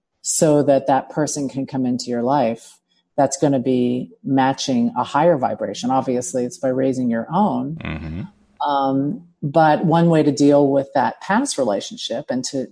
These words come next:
Speaker 1: to clear out some of those, uh, negative feelings might be focusing on any positive aspects of that past relationship that you can.
Speaker 2: Mm-hmm, sure.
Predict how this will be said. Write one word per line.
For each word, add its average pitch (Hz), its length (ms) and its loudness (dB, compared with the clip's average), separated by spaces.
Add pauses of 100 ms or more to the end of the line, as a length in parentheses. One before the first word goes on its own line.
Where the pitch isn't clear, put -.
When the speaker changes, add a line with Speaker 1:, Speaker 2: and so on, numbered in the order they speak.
Speaker 1:
to 131 100 -10
clear 143 380 0
out 135 260 -2
some 131 200 -6
of 127 140 -12
those, 117 420 -10 (100)
uh, 127 120 -8
negative 131 340 -8
feelings - 600 -4 (240)
might 165 360 2
be 143 480 6 (180)
focusing 156 640 0
on 139 200 2 (120)
any 175 320 4
positive 151 520 2
aspects 127 640 -2
of 123 140 -4
that 131 180 -4
past 120 300 -6
relationship 120 560 -12
that 113 180 -8
you - 80 -18
can. 98 240 -12 (160)
Speaker 2:
Mm-hmm, 92 480 -10
sure. 95 340 -12